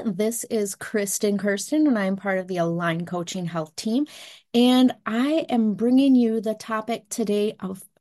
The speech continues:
preventing or reducing holiday stress this season. I don't know about you guys, but s-, holidays can bring about a lot of feelings for a lot of people. I know myself included.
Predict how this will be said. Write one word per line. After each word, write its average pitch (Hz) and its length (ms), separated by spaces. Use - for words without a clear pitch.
preventing 233 1200
or 190 600
reducing 190 800
holiday 165 600
stress 170 560
this 156 240
season. 160 720
I 349 60
don't 330 100
know 285 120
about 220 300
you 185 80
guys, 170 360
but 180 320
s-, - 240
holidays 294 480
can 302 220
bring 269 180
about 247 240
a 226 60
lot 190 180
of 196 80
feelings 214 460
for 208 100
a 185 80
lot 170 160
of 165 60
people. 233 480
I 180 60
know 175 140
myself 160 460
included. 240 600